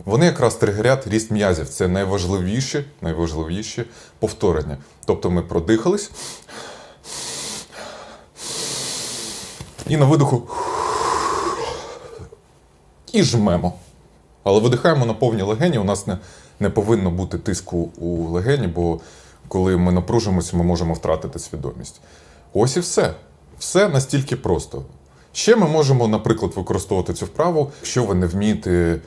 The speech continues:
відтискатися або підтягуватися. Спробуйте, наприклад, роздихатися, роздихатися, роздихатись, видихайте повне повітря і робіть віджимання.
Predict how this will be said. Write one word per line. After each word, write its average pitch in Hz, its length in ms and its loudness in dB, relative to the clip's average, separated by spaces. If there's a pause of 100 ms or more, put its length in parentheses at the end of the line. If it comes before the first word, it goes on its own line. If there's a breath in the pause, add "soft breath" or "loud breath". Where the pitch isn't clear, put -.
(200 loud breath)
відтискатися 113 880 -2
або 95 220 0
підтягуватися. 71 880 -6
Спробуйте, 90 580 2
наприклад, - 600 -6
роздихатися, 87 640 -4
роздихатися, 92 540 -6
роздихатись, 147 520 -4 (260 loud breath)
видихайте 110 480 2
повне 123 280 -4
повітря 175 440 -2 (120)
і 349 80 0
робіть 190 420 -2 (720)
віджимання. 73 760 -2